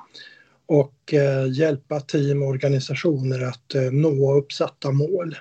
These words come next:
Eh, jag föreläser ganska mycket kring de här sakerna och det har varit väldigt, väldigt framgångsrikt.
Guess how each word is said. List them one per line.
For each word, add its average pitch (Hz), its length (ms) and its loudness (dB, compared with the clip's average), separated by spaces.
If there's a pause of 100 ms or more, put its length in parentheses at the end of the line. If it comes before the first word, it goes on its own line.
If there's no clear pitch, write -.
(1080)
Eh, 123 460 -4
jag 131 140 2
föreläser 170 520 4
ganska 160 240 -2
mycket 151 340 0
kring 151 100 0
de 143 120 4
här 135 100 4
sakerna 135 720 0 (480)
och 127 260 0 (140)
det 131 120 2
har 127 160 0
varit 123 380 -6
väldigt, 139 400 2
väldigt 139 260 -2
framgångsrikt. 151 760 -2